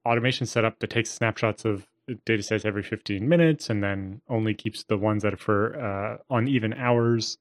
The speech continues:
uh, after four hours and, and grandfathering on down and down to keep fewer and fewer snapshots.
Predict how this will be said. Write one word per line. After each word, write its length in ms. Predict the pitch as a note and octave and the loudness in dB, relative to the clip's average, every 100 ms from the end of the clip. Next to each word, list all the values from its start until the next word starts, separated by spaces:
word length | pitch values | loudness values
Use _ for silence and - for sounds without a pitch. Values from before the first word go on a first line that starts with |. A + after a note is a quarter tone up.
| - | -4
uh, 20 | |
after 800 | G2+ G#2+ A2+ - B2 G#2+ G#2 G2+ - _ _ | -2 0 -2 -4 -2 0 -2 -6 -10 _ _
four 220 | - A2+ | -2 0
hours 420 | G#2+ A2 A2 G#2+ G#2+ | 2 2 2 0 -2
and, 160 | G2+ - _ _ _ _ | -8 -10 _ _ _ _
and 380 | A2+ G2 F#2 F2+ - | -4 -2 -4 -8 0
grandfathering 500 | A2+ G#2 G#2+ G2+ G2+ | 0 2 0 0 -2
on 300 | G2 G2+ F#2+ | -4 -6 -2
down 200 | G#2+ G2+ | 0 0
and 80 | G2+ | -2
down 260 | G2 F#2+ | -4 -4
to 160 | F#2+ G2 | -6 -8
keep 260 | - G#2+ - | -6 -6 -2
fewer 200 | A2 G2+ | 0 0
and 100 | F#2 | 0
fewer 160 | A2 | -2
snapshots. 520 | F#2 D3 - G2 - | 2 0 0 -4 -8